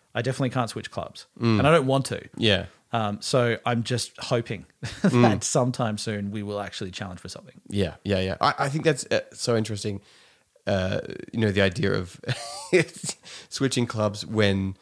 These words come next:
Speaker 2: especially with the, with the current run of results, like, when I reflect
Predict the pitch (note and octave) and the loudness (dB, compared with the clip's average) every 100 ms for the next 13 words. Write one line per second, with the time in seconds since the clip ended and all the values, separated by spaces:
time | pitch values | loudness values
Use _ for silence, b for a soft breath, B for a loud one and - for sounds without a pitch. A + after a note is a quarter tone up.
0 | b - A2+ B2+ A#2 B2 G2+ G2 G2+ - | b -8 0 2 2 0 0 0 -4 -6
1 | B1 - - A#2 G#2 G2+ A2 G#2+ - _ | -12 -14 -8 -6 -6 -2 0 0 -2 _
2 | - A2+ G#2 G2+ G#2 A2+ - A2+ G#2 - | 0 2 2 0 0 0 0 -4 -4 -8
3 | b b b - A#2 G#2+ - A2 - | b b b 2 4 4 2 -2 -4